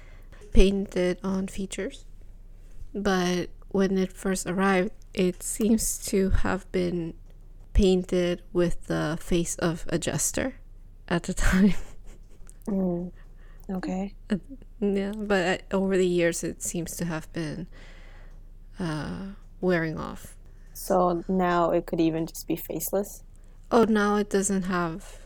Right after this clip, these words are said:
Speaker 1: any features, really. It's just the shape. The shape of the face with the eyes. No features painted on or, or anything, really.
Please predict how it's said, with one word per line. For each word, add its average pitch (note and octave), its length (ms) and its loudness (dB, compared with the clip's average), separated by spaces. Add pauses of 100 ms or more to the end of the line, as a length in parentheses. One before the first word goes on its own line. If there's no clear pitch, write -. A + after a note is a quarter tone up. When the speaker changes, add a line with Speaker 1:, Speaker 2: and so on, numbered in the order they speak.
(240)
Speaker 1:
any F3+ 220 2
features, F3+ 720 -4
really. C3 320 -6
It's - 160 -4
just - 340 -6 (140)
the E3+ 400 -4 (120)
shape. - 480 -4 (880)
The F#3 100 -2
shape E3+ 340 -2
of F#3 140 -2
the F#3+ 60 -10
face D#3 460 -6
with F3 120 -4
the E3 100 -8
eyes. D#3+ 420 -4 (440)
No G3 280 4
features F3+ 440 0
painted E3+ 360 -4
on D#3 320 -2
or, D3 180 -8
or E3 100 -6
anything, D3+ 400 -6
really. E3 340 -8